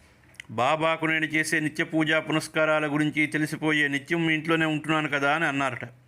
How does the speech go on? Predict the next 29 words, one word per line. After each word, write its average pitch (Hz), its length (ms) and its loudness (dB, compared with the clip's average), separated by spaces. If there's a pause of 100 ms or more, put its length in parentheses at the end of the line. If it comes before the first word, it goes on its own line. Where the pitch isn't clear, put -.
(500)
గులాబాబా 147 540 2
గారి 147 280 0
మహిమని 139 360 0
వర్ణించడం 139 580 0
నాలాంటి 139 440 0
వాడికి 139 580 0 (160)
అస-, 135 340 -2
సాధ్యం 139 460 -2
కాదు. 117 300 -4 (720)
వారిని 160 320 0
వర్ణించే 151 460 0
సాహసం 151 480 0
నేను 139 220 -2
చేయలేను. 127 340 0 (180)
పరమేశ్వరుడికి 147 1040 -2 (360)
మహిమని, 143 320 0
మహిమని 143 760 0
పుష్పదంతుడే 160 840 -2
గంధర్వుడు 135 680 0
వర్ణిస్తూ 135 480 0
చెప్పడం 135 500 -2
ఈ 127 100 -6
సందర్భంలో 139 680 0
నాకు 127 240 -2
జ్ఞాపకం 135 540 -2
వస్తున్నటువంటి 127 560 -2
చిన్న 135 280 -2
విషయం 127 360 -2
చెప్తాను. 107 360 -6